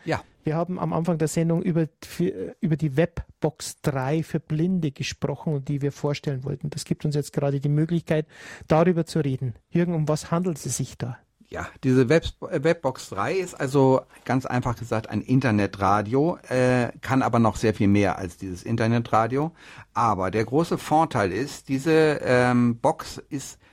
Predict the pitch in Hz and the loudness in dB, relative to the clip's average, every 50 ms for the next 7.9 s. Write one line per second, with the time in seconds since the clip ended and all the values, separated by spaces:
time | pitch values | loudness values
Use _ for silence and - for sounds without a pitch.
0 | _ - - 127 120 120 120 123 123 117 - - - - 110 110 110 - 113 101 | _ -10 -4 0 4 4 6 6 6 4 0 -2 0 2 2 2 2 0 -4 -6
1 | - - 87 80 85 82 82 82 - - - - 104 107 - - 123 143 156 - | -4 -4 -4 -2 -2 -4 -6 -8 -10 -14 -14 -8 -8 -6 -4 -2 -2 -2 -2 0
2 | - 104 139 131 139 135 - - 135 127 127 123 120 120 - - 139 147 160 175 | 0 0 2 2 2 0 2 2 2 2 2 2 0 -2 -2 2 2 4 4 4
3 | 175 - - - - - _ - 135 139 135 135 135 131 131 131 - 131 127 123 | 2 -2 -8 -20 -20 -16 _ -4 -2 2 4 4 4 4 4 2 0 -2 -2 -2
4 | 90 92 135 131 127 123 - 127 135 139 - - 139 131 139 135 131 - - 120 | 0 0 0 2 2 2 2 2 0 0 0 -2 -2 0 0 -2 -2 -4 -2 2
5 | 123 120 120 120 123 120 - - - 117 117 117 113 110 110 101 76 76 76 - | 4 4 4 4 4 2 0 -2 -2 -2 -2 -2 -2 -4 -4 -6 -6 -10 -10 -8
6 | - 117 - - 143 151 151 131 139 143 151 151 151 147 139 139 147 139 135 131 | -8 -4 0 0 2 4 4 4 4 4 4 2 2 0 0 0 2 2 2 2
7 | - - - 123 123 123 120 117 120 131 143 147 147 143 143 139 139 | 2 2 2 2 4 4 4 4 4 4 4 6 6 4 2 2 0